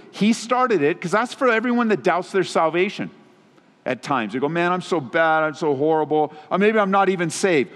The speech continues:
Well, look unto Jesus. He started it. And then this is also for the people that go, "I don't think I'm gonna make it, man. I'm done. I'm gonna quit. I don't wanna run anymore." Well, you look to Jesus as the finisher. He's gonna get you through.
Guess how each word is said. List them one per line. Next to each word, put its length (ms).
Well, 160
look 160
unto 200
Jesus. 540
He 160
started 480
it. 200
And 180
then 260
this 220
is 120
also 300
for 140
the 80
people 320
that 80
go, 80
"I 100
don't 160
think 160
I'm 140
gonna 180
make 260
it, 120
man. 260
I'm 320
done. 300
I'm 160
gonna 180
quit. 480
I 100
don't 240
wanna 240
run 200
anymore." 440
Well, 100
you 140
look 220
to 100
Jesus 480
as 380
the 100
finisher. 680
He's 200
gonna 220
get 220
you 100
through. 480